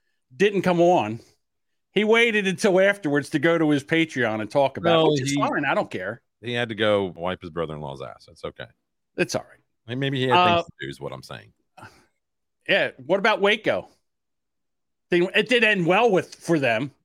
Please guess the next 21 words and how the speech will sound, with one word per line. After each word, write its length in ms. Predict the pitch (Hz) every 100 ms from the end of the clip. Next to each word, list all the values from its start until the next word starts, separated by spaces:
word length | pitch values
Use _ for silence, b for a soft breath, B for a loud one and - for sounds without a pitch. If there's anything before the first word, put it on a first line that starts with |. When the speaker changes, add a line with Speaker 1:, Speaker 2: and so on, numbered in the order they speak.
| _
Speaker 1:
It 140 | 151 151
didn't. 400 | 185 208 120 _ _ _ _ _ _
Speaker 2:
No. 180 | 113 92 - _ _ _ _ _ _ -
Speaker 1:
And 120 | 147
if 80 | 147
that's 260 | 180 208 190
not 200 | 175 156
a, 240 | 127 113 _ _ _ _ -
<laughs> 520 | - - _ _ _
I'll, 160 | 147 147 _ _
well, 280 | 165 127 -
again. 440 | - 170 151 107 92 _ _ _ 123
Speaker 2:
I 40 |
mean, 140 | 120
the 60 | 113
guy 220 | 107 107
was 240 | 98 98 92
banging 360 | 85 82 76
kids, 380 | - 78 64 -
you 80 | 57
know. 120 | -